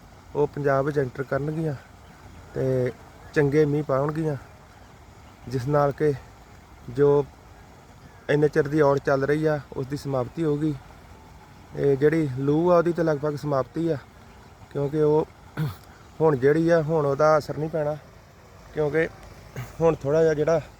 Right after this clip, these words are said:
ਅਰਬ ਸਾਗਰ ਤੋਂ ਜਿਹੜੀਆਂ ਹਵਾਵਾਂ ਵਾ ਉਹ ਆਉਣੀਆਂ ਸ਼ੁਰੂ ਹੋ ਚੱਲ, ਹੋ ਜਾਣੀਆਂ ਵਾ।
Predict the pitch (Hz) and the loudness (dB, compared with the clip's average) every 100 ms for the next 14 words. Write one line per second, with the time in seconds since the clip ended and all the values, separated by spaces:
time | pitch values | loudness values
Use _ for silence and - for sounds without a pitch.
0 | - - - - - - - - - - | -20 -20 -20 -20 -20 -20 -20 -20 -20 -20
1 | - - - 151 143 147 160 147 147 - | -20 -14 0 0 2 0 0 2 -2 0
2 | 165 160 - - - - - - 143 160 | -2 -2 -12 -20 -20 -20 -20 -8 -4 -2
3 | 156 160 143 127 160 151 - - - - | 0 2 2 2 0 -2 -8 -20 -20 -20
4 | - - - - - - - 147 156 147 | -20 -20 -20 -20 -20 -14 -4 0 2 2
5 | 143 143 139 147 160 160 135 131 151 131 | 2 0 -2 -4 -4 -4 -4 -2 0 0
6 | 120 147 170 | 0 2 0